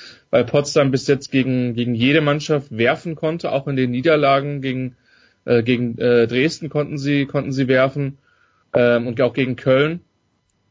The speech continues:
Und, ähm, die Kieler haben eine der besseren Verteidigungen der G F L. Ich denke, das kann man um mit, mit Fug und Recht behaupten.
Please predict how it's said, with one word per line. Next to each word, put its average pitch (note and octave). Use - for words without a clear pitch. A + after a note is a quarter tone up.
Und, B2+
ähm, A#2+
die C#3
Kieler G3
haben D#3+
eine D#3
der D3
besseren D3
Verteidigungen C3+
der A2
G A2+
F A2
L. A2
Ich -
denke, C#3+
das B2+
kann B2+
man A#2
um C3
mit, B2
mit C3
Fug D#3+
und D#3
Recht C#3
behaupten. D#3